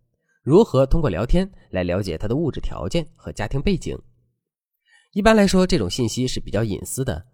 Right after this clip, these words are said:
我们一般都不会轻易告诉别人。但是在选择人生另一半的时候，这是一个绕不开的问题。而现在的渣男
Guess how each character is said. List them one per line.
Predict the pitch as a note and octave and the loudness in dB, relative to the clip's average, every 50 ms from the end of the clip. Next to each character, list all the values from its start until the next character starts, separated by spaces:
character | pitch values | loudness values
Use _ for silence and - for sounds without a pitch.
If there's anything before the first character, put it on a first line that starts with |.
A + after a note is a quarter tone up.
| _ _ _ | _ _ _
我 | F#2 | -4
们 | F2+ F#2 A2+ | -2 -2 0
一 | C3+ C3+ | 0 2
般 | C3 C#3 C#3+ C#3 | 2 2 2 2
都 | B2 - B2 | -2 -6 -8
不 | G2 F#2+ F2+ | -8 -6 -6
会 | F#2 F#2+ | -6 -6
轻 | - - D#3+ E3 | -6 -6 -6 -6
易 | F3 C#3 | -4 -6
告 | B2+ - F#3+ F#3 | -4 -4 -4 -4
诉 | - - | -4 -4
别 | E2 - D2+ C#2+ | -8 -8 -8 -8
人。 | D2 C2 A1+ - A2 - _ _ _ _ _ _ _ _ _ | -6 -8 -8 -10 -14 -20 _ _ _ _ _ _ _ _ _
但 | - G#2 | -6 -6
是 | F#2 - D#2+ D2 - - - _ _ | -6 -4 -8 -10 -10 -14 -20 _ _
在 | - C#3+ | -2 0
选 | C3 - G2+ F#2+ | 0 2 0 0
择 | F2 G2 G2+ | 2 0 0
人 | G2 G2+ A2 | 2 2 2
生 | - C3+ C#3 | 2 2 2
另 | D3 C#3+ | 0 0
一 | A#2+ A#2+ | 0 0
半 | C#3+ D#3 D3+ | 0 0 -2
的 | A2 | -2
时 | - - - | -6 -8 -8
候， | - - G1+ G1+ - - - - | -8 -8 -8 -8 -8 -12 -10 -8
这 | G#2 | -8
是 | F#2 - | -6 -6
一 | D#2+ D#2+ | -6 -6
个 | D#2+ F#2+ G2+ | -6 -4 -4
绕 | A#2 F#2+ | -2 -4
不 | - - | -4 -4
开 | - - - C#3 D#3+ | -4 -4 -2 -2 0
的 | E3 C#3+ | -2 -2
问 | F#2 C#2 - | -4 -6 -8
题。 | - - - A#1+ - - _ _ _ _ _ _ _ _ _ _ _ _ _ _ _ _ _ | -12 -14 -14 -14 -14 -16 _ _ _ _ _ _ _ _ _ _ _ _ _ _ _ _ _
而 | - C#3 D#3 | 0 2 4
现 | - G#3+ G3 | 4 4 4
在 | F#3+ F#3+ | 4 2
的 | E3 C3 | 2 2
渣 | - D#3+ D#3+ | 2 0 0
男 | C#3 F2+ F2+ G#2 | 0 -2 -4 -6